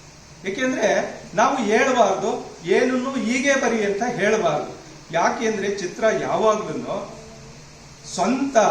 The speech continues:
ಮನದಾಳದಿಂದ ಹೊರಬರ್ತಕ್ಕಂಥ ಒಂದು ಕೃತಿ ಇದೆಯಲ್ಲ,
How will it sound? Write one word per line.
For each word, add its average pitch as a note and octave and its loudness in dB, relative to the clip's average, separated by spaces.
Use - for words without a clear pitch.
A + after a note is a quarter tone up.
ಮನದಾಳದಿಂದ A#3+ 2
ಹೊರಬರ್ತಕ್ಕಂಥ A3 -2
ಒಂದು F#3+ -2
ಕೃತಿ A3 -4
ಇದೆಯಲ್ಲ, E3+ -2